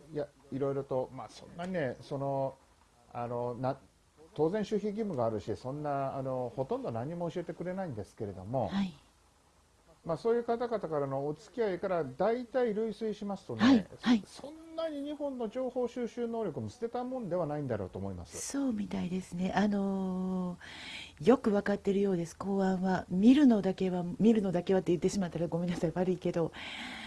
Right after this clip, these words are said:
Speaker 2: 本当にしっかり見-、見てるのは見てるようですね。はい。
Speaker 1: そうですね。
Speaker 2: はい。
Speaker 1: それはそうだと。でね、
Speaker 2: はい。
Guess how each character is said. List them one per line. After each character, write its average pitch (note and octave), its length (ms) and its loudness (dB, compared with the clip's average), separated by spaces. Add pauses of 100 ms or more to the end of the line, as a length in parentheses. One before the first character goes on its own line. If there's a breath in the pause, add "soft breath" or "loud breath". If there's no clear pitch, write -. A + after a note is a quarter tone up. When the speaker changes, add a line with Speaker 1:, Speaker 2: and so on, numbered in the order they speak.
(240 loud breath)
Speaker 2:
本 D4+ 200 0
当 C4+ 100 4
に B3 100 6
し - 100 -4
っ - 40 -14
か B3+ 100 2
り G#3 100 2
見-、 F#3 280 0
見 A#3+ 160 4
て B3 100 8
る F#3 80 2
の E3+ 80 -2
は D#3+ 80 -2
見 F3+ 100 -4
て F3+ 140 -2
る E3 80 -4
よ D#3+ 120 -4
う D#3 40 -4
で D#3 100 -4
す D3+ 100 -12
ね。 D#3 220 -8 (180)
は F#3 200 0
い。 F3 100 -4 (1120 loud breath)
Speaker 1:
そ D#3 140 0
う - 20 -2
で G#2 80 -6
す F3 60 0
ね。 G3+ 60 4
Speaker 2:
は G#3 60 6
い。 G#2+ 320 0
Speaker 1:
そ F#3 140 -6
れ F3+ 80 -2
は E3 60 0
そ D3+ 120 -4
う A#2+ 80 -2
だ F#2 80 -12
と。 F2 40 -16 (120)
で D#3+ 120 0
ね、 D#3+ 100 0
Speaker 2:
は A#2+ 80 0
い。 G2 100 -10